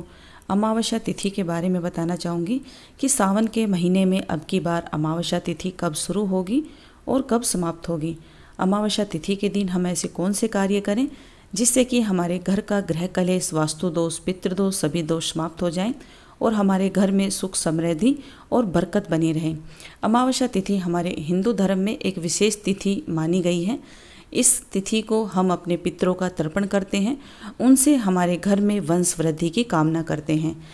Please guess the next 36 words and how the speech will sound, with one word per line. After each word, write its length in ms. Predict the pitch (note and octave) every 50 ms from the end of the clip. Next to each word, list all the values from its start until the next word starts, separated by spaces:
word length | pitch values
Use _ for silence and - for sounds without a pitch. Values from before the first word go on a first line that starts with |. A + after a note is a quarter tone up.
| - - - F#3+ - -
अमावस्या 440 | A3 A#3+ B3+ B3+ C4 B3 - B3+ A#3+
तिथि 300 | - E3 D#3 - G3+ G3
के 140 | G3+ G#3 G3
दिन 240 | G3+ G#3 G#3 G#3 G3+
सूर्योदय 540 | G3+ - - F#3 F3 F3 E3+ E3 D#3 D#3+ D#3
से 140 | D#3 E3+
पहले 280 | E3 D#3+ E3 D#3+ E3 F3+
आपको 340 | - - D3+ D3+ - - -
उठना 360 | - - E3+ - - G3+ G3+ G3+
चाहिए 420 | G3 G3 F#3 F3+ F#3 G3 B3 C#4 - - - - - - - -
और 80 | - A3+
सबसे 320 | - - A#3+ A#3 - C#4 C#4
पहले 280 | C#4 F#3 F3 F3+ F#3 G3
सूर्य 320 | F#3+ - F3+ F3+ F3 F3 E3+
देव 240 | D3+ E3 F3 F#3+ F#3
को 160 | F#3+ - G3+ F#3
गंगा 340 | - D#3 D#3+ F3 F3+ G3 F#3+
जल 240 | F#3+ G3+ G3 G3 G3 -
और 100 | F3 D#3+ -
काले 240 | - E3 D#3+ E3+ F#3 F#3
तिल 220 | F#3 - F3 E3+
मिलाकर 500 | E3 E3+ D#3+ D#3 D#3 D#3+ D#3 G#3+ B3 C4+ C#4 - - - - - - -
सूर्य 340 | - - A#3+ B3 B3 B3 A#3
देव 220 | E3+ F3 F3+ F#3 F3+
को 160 | - A#3 A#3+
जल 240 | A#3+ - - G3+ -
अर्पित 400 | - - F3+ D3+ - - F#3+ -
करना 280 | - E3+ D#3 D3+ D#3+ D#3
चाहिए। 360 | D#3 D#3+ D#3+ D#3 D#3 D#3 D#3 D#3
ऐसा 260 | - F3 F3 - F#3 F3+
करने 300 | F3+ - E3+ E3 F#3 G3
से 180 | F#3 - G3+ G3
भी 120 | F#3 A#3 B3
हमारे 360 | A3 F3 E3 D#3+ E3+ E3 D#3+
पितृ 340 | D#3 D#3+ F3 E3+ E3 - F3
हैं 160 | F3+ G#3 C4